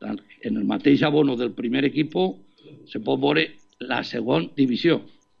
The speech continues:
I n'hi ha que apretar i, i, i apretar pa, pa, pa, pa omplir el camp de la Ceràmica.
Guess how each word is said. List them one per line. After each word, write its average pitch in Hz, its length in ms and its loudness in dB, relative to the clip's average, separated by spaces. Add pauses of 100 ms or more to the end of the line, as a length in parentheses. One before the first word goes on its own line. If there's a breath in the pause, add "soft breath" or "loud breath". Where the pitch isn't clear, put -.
(480)
I 107 120 0
n'hi 117 120 2
ha 117 120 -2
que 139 140 2 (1080)
apretar 127 480 -2
i, 156 180 -2 (220)
i, 131 120 -6 (160)
i 127 40 -4
apretar 117 440 -4
pa, 143 160 -2
pa, 120 360 -10
pa, 117 180 -10
pa 117 260 -8
omplir 127 320 0
el 107 160 -4
camp 117 240 0
de 110 120 -2
la - 120 -4
Ceràmica. - 520 -8